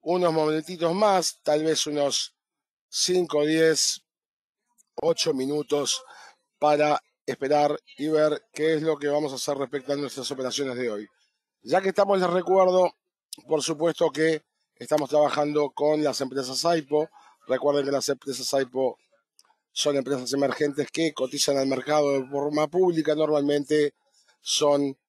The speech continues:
negociaciones para ocho semanas. También estamos trabajando con las F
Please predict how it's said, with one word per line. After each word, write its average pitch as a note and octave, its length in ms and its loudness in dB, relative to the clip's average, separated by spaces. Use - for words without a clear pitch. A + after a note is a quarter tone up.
negociaciones C#3+ 1040 0
para C#3 300 2
ocho C3+ 280 -2
semanas. D3+ 800 0
También C#3+ 280 0
estamos C#3 320 -4
trabajando C#3+ 560 -2
con C#3 180 -2
las C3+ 220 -4
F C3+ 120 -6